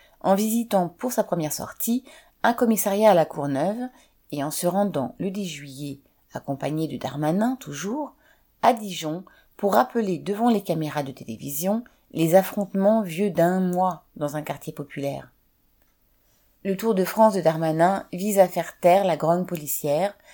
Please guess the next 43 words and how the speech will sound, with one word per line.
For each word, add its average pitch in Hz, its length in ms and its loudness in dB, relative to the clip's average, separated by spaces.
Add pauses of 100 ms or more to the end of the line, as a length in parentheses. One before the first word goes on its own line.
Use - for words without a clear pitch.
(180)
à 147 120 4
montrer 175 400 0
que 175 100 -6
le 160 100 -4
ministre 160 520 -4
de 147 60 -2
l'Intérieur 151 600 -2
est 151 180 -10
aux - 20 -8
côtés 147 260 -8
de 160 80 -12
ses 139 140 -10
troupes. - 420 -12 (1700)
Mais 214 160 4
l'enjeu 175 460 2
est 190 160 0
aussi 185 240 -6
plus - 180 -10
général 170 600 2 (380)
et 180 140 2
à 160 80 2
échéance 156 520 -4
plus - 200 -6
lointaine. 139 600 -8 (1500)
Le 170 100 -2
nouveau 190 300 0
gouvernement 202 560 4
sera 202 280 -2
celui 190 300 -4
de 190 100 0
l'impuissance 196 840 0
face 156 320 -2
à 151 40 2
l'explosion 156 500 -6
du 151 120 -8
chômage 147 520 -2
et 147 60 -2
à 143 60 -2
la 143 100 -2
montée 147 280 -6
de 147 80 -2
la 139 120 0
misère, 147 560 -2